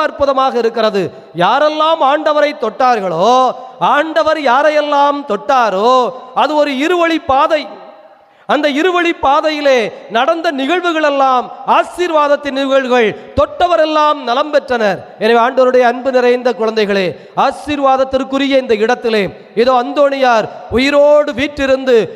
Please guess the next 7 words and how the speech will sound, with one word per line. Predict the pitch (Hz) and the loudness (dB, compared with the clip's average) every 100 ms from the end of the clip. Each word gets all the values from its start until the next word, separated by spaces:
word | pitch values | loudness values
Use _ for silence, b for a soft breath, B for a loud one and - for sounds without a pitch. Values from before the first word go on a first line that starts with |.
| - | -4
ஆட்சி | 202 302 - 320 | 0 0 -4 -8
செய்து | 285 277 277 | -4 -4 -2
கொண்டிருக்கின்ற | 269 254 247 254 254 254 240 190 - - | 0 2 0 0 -4 0 2 0 -4 -8
இந்த | 180 302 359 370 | -2 -2 -2 -4
பகுதியிலே, | 370 311 302 285 277 247 | 0 -2 -2 -2 0 2
இந்த | 220 302 349 | 0 -2 -2
இடத்திலே | 302 262 269 233 214 | -2 -4 -4 -2 -2